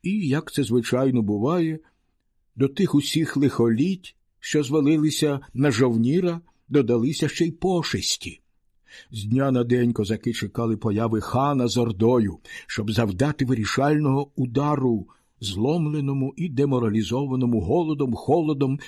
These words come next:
та недугами польському війську. Масово дезертирували угорці, хоча їм платили краще, ніж іншим жовнірам. Вони казали, що не можуть воювати,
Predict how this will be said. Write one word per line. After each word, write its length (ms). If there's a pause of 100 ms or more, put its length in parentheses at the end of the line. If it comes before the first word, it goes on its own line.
та 120
недугами 560
польському 640
війську. 580 (1040)
Масово 840 (200)
дезертирували 1200 (100)
угорці, 720 (440)
хоча 300
їм 140
платили 560 (160)
краще, 460
ніж 260
іншим 540 (160)
жовнірам. 800 (520)
Вони 220
казали, 720
що 240
не 120
можуть 460
воювати, 760